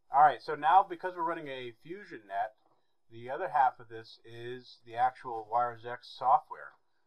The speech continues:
And so I'm running a so-, a, a piece of, I'm gonna running a server that is, um, a mini P C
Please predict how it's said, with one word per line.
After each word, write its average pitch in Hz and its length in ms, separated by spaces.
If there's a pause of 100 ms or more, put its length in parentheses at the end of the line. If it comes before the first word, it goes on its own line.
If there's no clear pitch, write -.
(140)
And - 100
so 127 80
I'm 170 140
running 208 180
a 160 80
so-, - 320
a, 123 460
a 110 260
piece 143 240
of, 117 160 (720)
I'm 123 80
gonna 123 180
running 139 540
a 104 220
server 131 500
that 92 160 (180)
is, - 300
um, 90 320 (320)
a - 100
mini 139 220
P 92 160
C 87 340